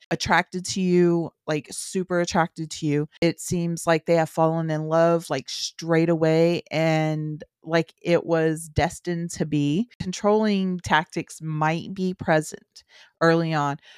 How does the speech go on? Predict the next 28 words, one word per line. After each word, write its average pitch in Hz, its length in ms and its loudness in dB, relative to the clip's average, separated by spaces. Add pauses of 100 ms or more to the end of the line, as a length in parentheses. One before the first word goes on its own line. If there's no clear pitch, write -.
(140)
like, 156 500 2
they 165 280 0
may 160 420 -2
guilt 170 340 2
or 156 80 -2
shame 165 460 -4
you 151 140 -4
for 151 160 -6
spending 156 340 -2
time 165 400 2
with 156 160 0
others 156 380 2
outside 156 320 2
of 151 100 2
the 151 80 2
relationship 147 800 0 (260)
or 156 120 2
breaking 156 440 0
boundaries 156 760 2
you've 143 200 -6
previously 156 720 -2
communicated. 165 720 -6 (120)
We 185 220 2
have 180 680 4 (300)
a 185 60 6
devaluation 175 1040 4
stage - 640 -8 (1800)
where 170 720 4